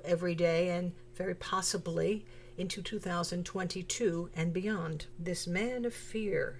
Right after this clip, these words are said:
is a standard of behavior held up to us all as the acceptable,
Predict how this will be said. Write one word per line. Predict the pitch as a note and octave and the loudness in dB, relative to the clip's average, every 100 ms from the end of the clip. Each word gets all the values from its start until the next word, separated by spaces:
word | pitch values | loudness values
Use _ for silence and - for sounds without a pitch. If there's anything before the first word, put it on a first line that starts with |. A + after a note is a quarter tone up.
| - | -6
is | D3+ | -2
a | D#3+ | 0
standard | - - G3+ G3 G#3 A3 | -2 -2 -2 0 2 2
of | F#3+ | 0
behavior | E3+ E3+ E3+ E3 D3 C#3+ | 0 2 2 2 0 0
held | E3+ D#3+ | 2 2
up | E3+ | 0
to | - F3+ | 0 0
us | F3 | 2
all | F3 D#3+ D3+ D3+ - - - | 2 2 0 -2 -6 -16 -8
as | D#3 | -6
the | D#3 D#3 | -4 -4
acceptable, | D3+ - - - - G3+ D#3+ D3+ | -4 -2 -2 -2 -2 0 2 0